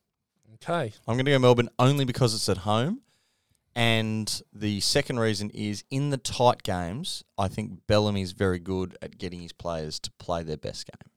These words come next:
Speaker 1: Yeah, and there's no Nathan Cleary.
Speaker 2: Yep.
Speaker 1: Raiders v Titans. Raiders paying a dollar sixty-seven.
Speaker 2: What are your thoughts here, Matt?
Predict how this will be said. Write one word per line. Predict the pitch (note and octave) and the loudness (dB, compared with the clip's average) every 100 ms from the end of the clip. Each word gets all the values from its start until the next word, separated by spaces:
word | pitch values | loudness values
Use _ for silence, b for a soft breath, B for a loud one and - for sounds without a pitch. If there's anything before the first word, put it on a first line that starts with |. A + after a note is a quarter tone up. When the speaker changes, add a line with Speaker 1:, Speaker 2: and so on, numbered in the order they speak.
| _ - | _ -18
Speaker 1:
Yeah, | F2+ - | -16 -10
and | B2+ A#2 | -6 -4
there's | G#2+ | -4
no | A2 G2+ | -4 -4
Nathan | G2 F2+ G2 F#2+ | -6 -10 -12 -16
Cleary. | G2+ - _ _ _ _ _ _ _ _ _ _ _ _ _ D3+ | -16 -18 _ _ _ _ _ _ _ _ _ _ _ _ _ 6
Speaker 2:
Yep. | E3 | 10
Speaker 1:
Raiders | G3 G#3 G#3 A3 A3+ - - - _ - | 12 12 10 10 4 -4 -12 -20 _ -14
v | C#3+ C#3+ E3 D#3 D3+ C#3 _ _ _ | 0 6 8 6 2 -2 _ _ _
Titans. | - C#3+ C#3+ C#3+ F#3+ - | 2 4 4 2 -4 -2
Raiders | C#3 C#3+ C#3 | 0 0 0
paying | D3 C#3+ | -2 0
a | B2+ | 0
dollar | C3+ B2+ B2+ | 0 0 0
sixty-seven. | C3+ - C3 A#2+ - G2 - _ | -4 -6 -8 -8 -8 -10 -14 _
Speaker 2:
What | C#3 E3 | 4 6
are | |
your | C#3+ | 6
thoughts | - A#2 G#2+ - | 4 0 0 0
here, | A#2 A#2+ | 2 2
Matt? | G#2 F#2 | 2 -2